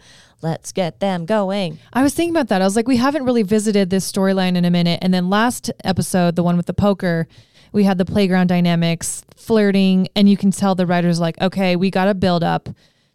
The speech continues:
Speaker 2: to what we know is coming is the finale." But they
Speaker 1: Yes.
Speaker 2: have to bring them back together now.
Speaker 1: Yes, they gotta build that, that tension, essentially.
Speaker 2: Mm-hmm.
Speaker 1: Um, and this episode, they definitely build a lot more on that.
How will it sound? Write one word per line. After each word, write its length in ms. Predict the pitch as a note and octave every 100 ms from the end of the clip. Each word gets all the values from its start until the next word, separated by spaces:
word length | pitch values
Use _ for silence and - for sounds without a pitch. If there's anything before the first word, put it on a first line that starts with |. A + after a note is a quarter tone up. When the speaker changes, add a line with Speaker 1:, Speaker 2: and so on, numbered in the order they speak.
| -
Speaker 2:
to 360 | - G3+ F3 D#3+
what 240 | F3+ E3
we 200 | F#3+ G#3+
know 180 | G3 E3+
is 120 | E3
coming 420 | - F#3+ E3 D#3 -
is 200 | D#3 D#3+
the 120 | D#3+
finale." 720 | - E3 D#3 D3 - - F3+ _ -
But 60 | F3+
they 60 | F3+
Speaker 1:
Yes. 100 | D#3+
Speaker 2:
have 140 | E3+
to 100 | F3
bring 240 | E3+ E3
them 160 | D#3+ D3+
back 240 | D3+ D3
together 340 | - E3 C#3+ C3+
now. 280 | A#2 F3+ - _
Speaker 1:
Yes, 220 | F3+ C#3+ -
they 120 | E3
gotta 200 | E3 D#3+
build 320 | E3+ F3 E3
that, 380 | D#3+ D#3 D3 - _
that 220 | E3+ -
tension, 520 | - - C#3+ - A3+ B3
essentially. 760 | B3+ C4 B3+ C#4+ C#4 D4+ D#4+
Speaker 2:
Mm-hmm. 600 | G#3+ G3 F#3+ F#3 G3+ B3
Speaker 1:
Um, 340 | F3+ E3 D#3 -
and 220 | E3+ E3+
this 260 | E3+ E3+ -
episode, 480 | D3 D#3+ - C#3+ C3+
they 120 | C#3+
definitely 640 | D3 C3+ C#3 C#3 D3 C#3
build 300 | C3+ D3+ C#3
a 40 | C3+
lot 340 | B2 A#2 -
more 240 | C3 B2 -
on 180 | B1+
that. 220 | - -